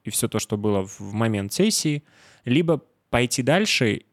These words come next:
И на самом деле это очень быстро проходило и забывалось. Но я точно знаю, что это для многих является триггер,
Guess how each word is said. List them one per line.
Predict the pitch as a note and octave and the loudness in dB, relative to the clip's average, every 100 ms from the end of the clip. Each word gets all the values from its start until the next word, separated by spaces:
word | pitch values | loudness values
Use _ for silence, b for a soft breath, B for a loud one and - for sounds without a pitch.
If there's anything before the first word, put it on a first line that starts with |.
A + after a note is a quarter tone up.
| _ - | _ -4
И | C3 | -2
на | C3+ | 0
самом | D3+ D3 | 0 0
деле | C#3 B2 | 2 0
это | B2 | 0
очень | - A#2 A2+ | -2 -2 0
быстро | B2+ - G#2 | -2 -2 -4
проходило | - - - A2 C#3 C#3+ | -4 -6 -4 -2 0 0
и | G2+ | 0
забывалось. | G2+ G#2+ A#2 G2 F2+ - - | -2 0 0 0 -2 -8 -6
Но | B2+ | 0
я | C#3 D3+ | 0 2
точно | F3 D3+ - A2+ | 2 2 2 -2
знаю, | G2+ B2 F#3 G3+ | -2 -2 0 -2
что | - - A#2 - - | -4 -2 -2 -4 -4
это | C3+ C#3+ A#2 | -2 -2 0
для | A2+ | 0
многих | A2+ D#3+ G3+ D3 - | 0 0 0 -2 -4
является | A#2 B2+ A#2 A2+ | 0 0 0 -4
триггер, | - F3+ G3 D3 | -4 -2 0 -2